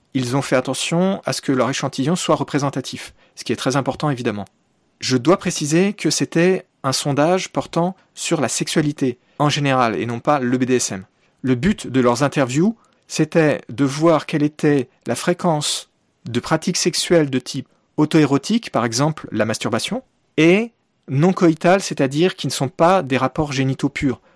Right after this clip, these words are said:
Donc typiquement, hein, euh, utiliser des sextoys, ou bien, ben, faire du B D S M, ou bien se déguiser,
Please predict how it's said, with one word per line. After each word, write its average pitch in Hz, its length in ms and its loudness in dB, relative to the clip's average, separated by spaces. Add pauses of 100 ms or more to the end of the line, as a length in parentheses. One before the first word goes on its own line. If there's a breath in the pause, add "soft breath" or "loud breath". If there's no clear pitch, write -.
(160 soft breath)
Donc 127 240 -2
typiquement, 147 600 0
hein, 165 100 -4 (360)
euh, 110 240 2
utiliser 131 760 2
des 117 80 0
sextoys, 156 640 0 (220)
ou 135 80 -4
bien, 139 460 4 (200)
ben, 107 140 -2
faire 117 160 0
du 113 100 -6
B 104 100 -2
D 107 120 0
S 110 160 -2
M, 120 120 -2 (300)
ou 131 80 0
bien 135 580 2 (140)
se - 220 -2
déguiser, 131 800 2